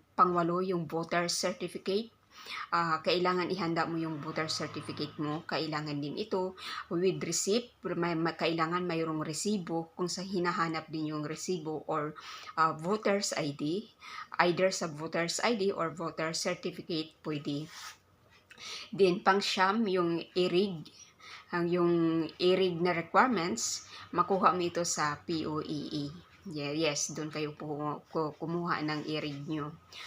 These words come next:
Pang-sampo, is-is or umid I D, kailangan kumuha kayo ng is-is umid certificate. Requirements din ito. Ah, labing-isa, yung pi-, um, pius.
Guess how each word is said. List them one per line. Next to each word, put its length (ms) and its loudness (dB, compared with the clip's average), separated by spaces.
Pang-sampo, 1500 0
is-is 800 0
or 220 6
umid 480 4
I 160 2
D, 480 -2
kailangan 560 2
kumuha 400 -2
kayo 320 -2
ng 320 -4
is-is 640 0
umid 340 2
certificate. 840 -2
Requirements 720 -2
din 180 -4
ito. 240 -2
Ah, 320 -2
labing-isa, 840 4
yung 320 2
pi-, 160 2
um, 480 -2
pius. 800 4